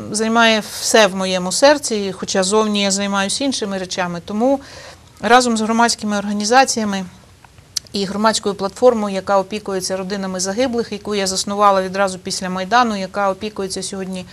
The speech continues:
триста діток у нас там, і є з Черновецької області родини.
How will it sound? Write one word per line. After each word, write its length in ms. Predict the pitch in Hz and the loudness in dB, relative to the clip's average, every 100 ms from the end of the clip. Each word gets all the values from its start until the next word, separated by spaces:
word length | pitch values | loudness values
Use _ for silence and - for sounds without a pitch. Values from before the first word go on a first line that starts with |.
| - - - - | -20 -20 -16 0
триста 340 | 262 - 202 | 2 4 2
діток 400 | 180 202 196 180 | -4 -4 -6 -8
у 40 | |
нас 200 | 180 175 | -6 -6
там, 240 | - 170 185 | -4 -4 -4
і 40 | |
є 160 | 196 220 | 0 0
з 80 | - | 0
Черновецької 680 | 196 202 208 214 - 190 | -4 -2 0 0 -2 -4
області 460 | 185 180 175 - 180 | -4 -4 -6 -6 -8
родини. 380 | 180 175 175 | -8 -8 -8